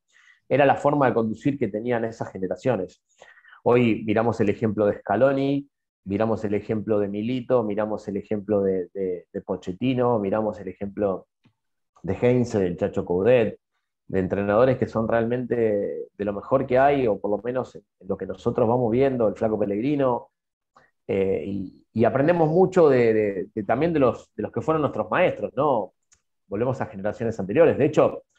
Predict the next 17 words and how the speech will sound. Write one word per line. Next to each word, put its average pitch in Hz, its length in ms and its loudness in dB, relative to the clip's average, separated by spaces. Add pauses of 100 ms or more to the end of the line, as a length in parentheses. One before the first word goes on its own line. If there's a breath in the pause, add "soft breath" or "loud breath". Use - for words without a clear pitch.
(480)
eh, - 140 -10
ustedes 120 280 2
tienen 139 220 2
un 123 80 0
gran 143 240 2
entrenador, 117 480 0
para 104 160 0
mí 123 140 -6
el 110 120 -10
Tata 117 200 -6
Martino 117 420 -4
es 113 100 -14
uno 113 120 -4
de 104 60 0
los 98 120 -8
mejores 117 320 -4
entrenadores, 107 760 -4